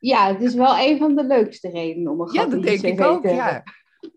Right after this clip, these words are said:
Speaker 2: Ja, er zijn er natuurlijk die twaalf ambachten, dertien ongelukken hebben en daardoor gaat in ze-, hun ze-, maar je zegt, ik moest dat voortdurend verantwoorden.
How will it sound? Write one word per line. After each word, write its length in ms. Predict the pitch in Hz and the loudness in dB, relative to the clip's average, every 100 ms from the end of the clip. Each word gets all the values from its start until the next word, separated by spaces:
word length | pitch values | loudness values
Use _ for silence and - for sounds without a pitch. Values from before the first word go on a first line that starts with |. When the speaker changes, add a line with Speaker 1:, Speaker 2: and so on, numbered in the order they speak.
| _ | _
Speaker 2:
Ja, 280 | 254 262 165 | -4 -4 -4
er 60 | 185 | -6
zijn 280 | - 202 220 | -2 -2 -2
er 60 | |
natuurlijk 500 | 208 202 220 196 180 | -2 -2 -2 -2 -2
die 160 | 196 185 | -4 -4
twaalf 340 | 196 180 190 | -2 0 -2
ambachten, 440 | 196 180 170 - 170 | -2 -2 -4 -6 -6
dertien 320 | 170 185 175 | -6 -6 -4
ongelukken 520 | 214 233 214 185 180 | -4 -2 -6 -6 -6
hebben 240 | 165 160 | -4 -4
en 80 | 160 | -4
daardoor 300 | 160 208 262 | -4 -4 -6
gaat 300 | - 185 160 | -6 -6 -4
in 220 | 156 156 | -8 -8
ze-, 160 | 147 151 | -8 -8
hun 200 | 160 151 | -4 -6
ze-, 200 | 151 - _ _ _ _ | -6 -16 _ _ _ _
maar 360 | 202 202 196 208 | -4 -2 -2 -4
je 100 | 233 | -6
zegt, 280 | 254 240 - | -6 -8 -8
ik 160 | 220 | -6
moest 200 | 233 233 | -4 -4
dat 140 | 240 233 | -4 -6
voortdurend 480 | 226 214 233 214 - | -6 -4 -4 -4 -8
verantwoorden. 960 | 190 - 294 294 170 139 131 123 117 | -8 -4 -4 -4 -4 -4 -4 -8 -12